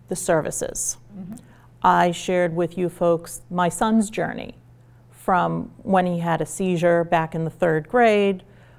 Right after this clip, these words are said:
Speaker 1: Um, it was the flu. He finally got diagnosed with epilepsy. Um, he was getting better in terms of being able to refold into,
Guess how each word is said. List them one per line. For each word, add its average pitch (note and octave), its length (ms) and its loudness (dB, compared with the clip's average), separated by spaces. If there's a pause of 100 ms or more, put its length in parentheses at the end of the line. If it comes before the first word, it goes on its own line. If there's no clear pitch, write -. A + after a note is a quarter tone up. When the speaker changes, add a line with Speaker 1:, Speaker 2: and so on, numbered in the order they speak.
(200)
Speaker 1:
Um, - 320 -6
it - 80 -8
was E3 160 -6
the - 80 -8
flu. G3 600 4 (300)
He F3+ 140 -6
finally F3 400 0
got D#3+ 200 0
diagnosed D#3+ 540 2
with E3+ 100 -4
epilepsy. F3+ 880 0 (760)
Um, F3 480 -8
he F#3 140 -4
was E3 160 -2
getting D#3+ 280 -2
better F#3+ 540 4
in F3 120 -2
terms E3+ 320 -4
of D#3 240 -6
being F3 220 -2
able E3+ 220 -2
to F3 160 -10
refold F3+ 480 -2
into, F3 580 -2